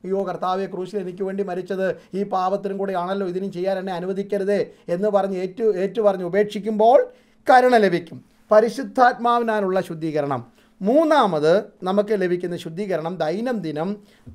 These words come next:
ദൈവവചനത്താലുള്ള ശുദ്ധീകരണമാണ്. ദൈവത്തിൻ്റെ വചനത്താലുള്ള ശുദ്ധീകരണം. രണ്ട് വാക്യങ്ങൾ ഇപ്പോൾ വായിക്കുന്നു. യോഹന്നാൻ്റെ സുവിശേഷം പതിനഞ്ചാം അധ്യായത്തിൽ നിന്നും പതിനേഴാം അധ്യായത്തിൽ നിന്നുമാണ് ഞാൻ, നമ്മൾ ഈ വാക്യങ്ങൾ വായിക്കുന്നത്. യോഹന്നാൻ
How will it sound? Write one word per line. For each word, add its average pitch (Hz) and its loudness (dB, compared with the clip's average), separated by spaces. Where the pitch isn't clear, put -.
ദൈവവചനത്താലുള്ള 247 0
ശുദ്ധീകരണമാണ്. 233 -4
ദൈവത്തിൻ്റെ 233 2
വചനത്താലുള്ള 226 2
ശുദ്ധീകരണം. 214 -2
രണ്ട് 196 -4
വാക്യങ്ങൾ 208 -2
ഇപ്പോൾ 202 -2
വായിക്കുന്നു. 196 -2
യോഹന്നാൻ്റെ 196 2
സുവിശേഷം 196 -2
പതിനഞ്ചാം 190 0
അധ്യായത്തിൽ 190 -2
നിന്നും 202 -2
പതിനേഴാം 202 4
അധ്യായത്തിൽ 196 2
നിന്നുമാണ് 190 0
ഞാൻ, 180 -6
നമ്മൾ 175 -4
ഈ 180 -2
വാക്യങ്ങൾ 170 -2
വായിക്കുന്നത്. 156 -2
യോഹന്നാൻ 185 4